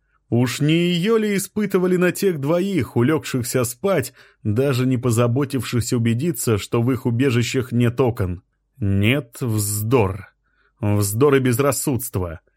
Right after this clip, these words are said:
Но если Тайс перед смертью добился успеха... Вдруг фон Брюльсбуттель,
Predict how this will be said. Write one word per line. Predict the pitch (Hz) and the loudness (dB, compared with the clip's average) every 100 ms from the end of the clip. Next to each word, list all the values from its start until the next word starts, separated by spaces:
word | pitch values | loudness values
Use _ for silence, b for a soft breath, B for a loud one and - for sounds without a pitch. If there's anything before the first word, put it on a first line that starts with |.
| _ _ _ | _ _ _
Но | 104 101 | -2 2
если | 104 127 160 143 139 | 2 2 -2 -2 -4
Тайс | 139 160 131 - | -2 0 -2 -2
перед | 131 131 131 | -2 -2 -2
смертью | 135 151 139 135 | -2 0 0 -2
добился | 127 127 120 156 127 - | 0 0 0 0 -2 -2
успеха... | 135 117 - - 196 139 - 92 87 - _ _ _ _ _ | -2 -2 -6 -4 -2 -2 -4 -6 -8 -18 _ _ _ _ _
Вдруг | 101 101 110 147 120 | 0 2 4 2 2
фон | - 135 117 | -2 2 2
Брюльсбуттель, | 110 117 104 104 160 - - 92 | 2 2 0 -2 -4 -2 -2 -2